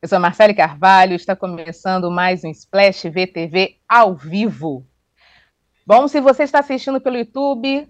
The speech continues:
curta nosso vídeo. Se está ouvindo em alguma plataforma de podcast, siga a playlist de Splash para receber notificação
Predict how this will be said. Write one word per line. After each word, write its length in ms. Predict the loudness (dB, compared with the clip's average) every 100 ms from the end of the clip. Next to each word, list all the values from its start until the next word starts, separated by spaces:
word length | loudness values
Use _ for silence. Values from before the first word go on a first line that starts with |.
| _
curta 380 | 0 0 0 -2
nosso 260 | -2 -4 -10
vídeo. 460 | -8 -8 -8 -14 -16 -20 _ _ _ _
Se 100 | -12
está 180 | 0 2
ouvindo 240 | 2 0
em 20 | -2
alguma 240 | 0 0
plataforma 680 | 0 0 -4 -4 -6 -8 -12
de 120 | -8
podcast, 760 | -8 -6 2 6 6 2 -14
siga 380 | -14 -12 -4 -4
a 40 |
playlist 440 | -2 -4 -4 -6 -8
de 80 | -14
Splash 480 | -2 4 4 2
para 120 | -8 -4
receber 440 | -4 -6 -6 -2
notificação 800 | -4 -4 -8 -6 -4 -2 -4